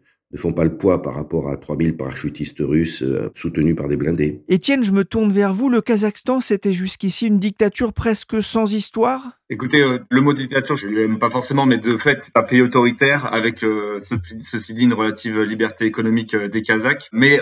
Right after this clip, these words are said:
Speaker 3: après, oui, si on parle des manifestations, ce qu'on voit actuellement, c'est sans précédent. Le dernier événement en date, le dernier grand mouvement, c'était avril deux mille seize avec, euh,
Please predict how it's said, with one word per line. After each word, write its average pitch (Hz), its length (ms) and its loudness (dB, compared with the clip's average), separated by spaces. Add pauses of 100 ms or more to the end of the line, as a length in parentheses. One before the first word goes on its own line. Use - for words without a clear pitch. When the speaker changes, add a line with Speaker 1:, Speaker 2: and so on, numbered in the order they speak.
Speaker 3:
après, 127 300 2
oui, 131 160 2
si 127 160 -2
on 120 80 0
parle 135 240 2
des 123 100 2
manifestations, 123 800 0 (220)
ce - 80 -18
qu'on 131 140 0
voit 131 120 4
actuellement, 131 400 2
c'est 143 140 -4
sans 113 160 -4
précédent. 117 560 -4
Le 110 160 0
dernier 120 340 2
événement 123 360 4
en 131 280 2
date, 127 300 0
le 104 160 -6
dernier 107 260 -4
grand 127 200 0
mouvement, 131 340 0
c'était 110 280 -4
avril 110 300 0
deux 120 140 0
mille 123 160 2
seize 135 260 0
avec, 101 300 -6
euh, 101 120 -6